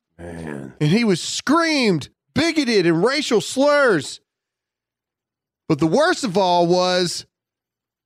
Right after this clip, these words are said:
Speaker 2: this is maga country. And the world
Speaker 1: Uh-huh.
Speaker 2: was set ablaze with racial and homophobic division because this was a climactic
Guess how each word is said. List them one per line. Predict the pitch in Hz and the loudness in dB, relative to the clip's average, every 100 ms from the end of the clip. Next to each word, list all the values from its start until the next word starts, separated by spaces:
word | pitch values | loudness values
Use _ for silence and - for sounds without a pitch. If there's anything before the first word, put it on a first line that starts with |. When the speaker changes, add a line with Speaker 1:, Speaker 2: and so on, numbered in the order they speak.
| _ _ _ _ _ - | _ _ _ _ _ -4
Speaker 2:
this | 247 240 | -2 -2
is | 190 | 0
maga | 180 233 226 202 | 0 0 0 -2
country. | 180 185 143 147 127 - _ _ _ - _ _ _ _ _ _ _ _ _ _ _ - - _ - | 0 -2 -2 0 -2 -4 _ _ _ -20 _ _ _ _ _ _ _ _ _ _ _ -18 -18 _ -2
And | 180 | 0
the | 170 | 2
world | 143 165 247 269 277 285 285 262 - | 2 2 2 2 2 2 2 0 -4
Speaker 1:
Uh-huh. | 101 98 92 107 101 | -10 -12 -8 -6 -4
Speaker 2:
was | 147 160 196 160 | 0 2 2 0
set | - - 311 302 | -6 -4 -2 0
ablaze | 277 294 339 349 311 220 165 113 - - _ _ _ | 0 2 2 4 2 2 0 -4 -8 -16 _ _ _
with | 143 147 139 | -2 0 0
racial | 143 240 294 - 311 294 | 0 0 -2 0 2 4
and | 190 | 2
homophobic | 139 330 302 262 302 302 302 277 | 2 2 2 0 2 2 0 -4
division | 254 208 311 269 220 127 104 _ _ _ _ _ _ _ _ _ - | -6 -2 -2 0 0 -2 -6 _ _ _ _ _ _ _ _ _ -4
because | 156 226 226 - - _ _ | -2 0 -2 -4 -14 _ _
this | 202 269 | -2 -2
was | 254 262 202 - | 0 0 0 -4
a | 247 233 202 143 - _ _ _ | -2 2 2 2 -4 _ _ _
climactic | - 311 294 277 311 359 339 330 294 | -4 -2 0 2 2 0 0 -2 -2